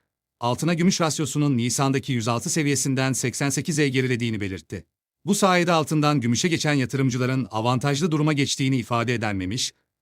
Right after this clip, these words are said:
gümüşün yıllık getiride yüzde elli bile altını geçtiğini aktardı. Rasyonun seksen seviyesine inmesi halinde gümüşün altına kıyasla daha yüksek getiri sağlayabileceğini belirten Memiş, yılın son çeyreğinde rekabetin süreceğini söyledi.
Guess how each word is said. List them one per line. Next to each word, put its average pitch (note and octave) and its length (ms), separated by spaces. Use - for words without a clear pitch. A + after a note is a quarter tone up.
gümüşün D#3 360
yıllık C#3+ 280
getiride C#3+ 520
yüzde A#2+ 440
elli D3+ 160
bile D#3+ 160
altını C3+ 260
geçtiğini A2 440
aktardı. F#2+ 480
Rasyonun F#3+ 380
seksen F3 380
seviyesine E3 480
inmesi C3 320
halinde A#2 460
gümüşün A2+ 380
altına D3 340
kıyasla C3 520
daha B2 160
yüksek F3 320
getiri D3+ 260
sağlayabileceğini C3+ 760
belirten A#2+ 400
Memiş, G2+ 380
yılın C#3+ 220
son F3+ 240
çeyreğinde D3+ 540
rekabetin C#3 500
süreceğini B2+ 440
söyledi. F#2+ 460